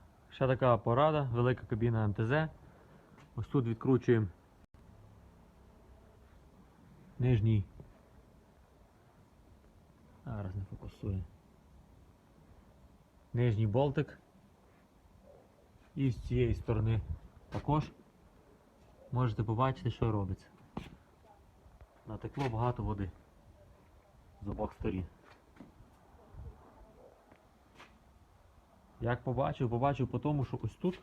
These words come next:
така випуклість. Я так і подумав, що там збирається вода, воно там замерзає. Думаю, відкручу, подивлюся. Відкрутив. Текло як з крана з обох сторін.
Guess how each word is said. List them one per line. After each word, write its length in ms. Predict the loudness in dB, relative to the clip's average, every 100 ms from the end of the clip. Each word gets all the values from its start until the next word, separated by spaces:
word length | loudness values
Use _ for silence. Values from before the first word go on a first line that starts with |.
| -16 -20 -20 -20 -20 -20 -20 -20 -10
така 200 | -4 0
випуклість. 680 | 2 0 0 -4 -4 -6 -20 -20 _ -6
Я 100 | -4
так 180 | -2 -2
і 40 |
подумав, 400 | -2 0 2 2
що 100 | 0
там 140 | 0
збирається 480 | 2 2 4 2 2
вода, 260 | 0 0 0
воно 180 | 2 0
там 160 | 2
замерзає. 560 | 2 4 4 4 2 -2 -8 -20 -20 -20 -20 -20 -20 -20 -20 -20 0
Думаю, 300 | 2 6 4
відкручу, 400 | 2 0 -2 0
подивлюся. 500 | 2 4 4 4 2
Відкрутив. 540 | 0 2 2 4 2 0 -10 -20 -20 -20 -20 -20 -20 -20 -20 -20 -20 -20 -20 -20 -20 -20 -20 -20 -4
Текло 300 | -2 2 2
як 120 | 2
з 40 |
крана 340 | 0 0 2 0
з 60 |
обох 220 | 0 -2 -2
сторін. 300 | -2 -2